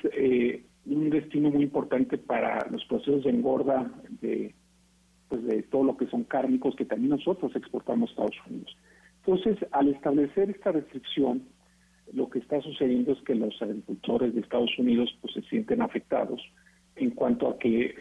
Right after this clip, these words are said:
vamos, el tipo de, de fertilizantes químicos que utilizan Estados Unidos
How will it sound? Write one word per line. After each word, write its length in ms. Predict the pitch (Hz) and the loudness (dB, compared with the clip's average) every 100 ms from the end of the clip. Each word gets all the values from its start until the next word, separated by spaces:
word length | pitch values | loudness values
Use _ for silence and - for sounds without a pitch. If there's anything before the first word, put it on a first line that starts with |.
| - | -8
vamos, 320 | - 151 139 - | -2 0 0 0
el 140 | 123 120 | -2 0
tipo 340 | 135 - 147 | 0 2 2
de, 380 | 123 113 107 101 - _ | 4 2 0 -4 -14 _
de 180 | - 113 | -10 -6
fertilizantes 760 | - - - - 139 139 120 - | -4 -4 -6 0 0 2 0 0
químicos 460 | 143 135 120 123 - | 2 4 4 -2 -4
que 60 | - | -6
utilizan 360 | - - 123 | -2 0 2
Estados 380 | - 131 127 - | 2 2 0 2
Unidos 340 | 123 123 120 | 2 2 0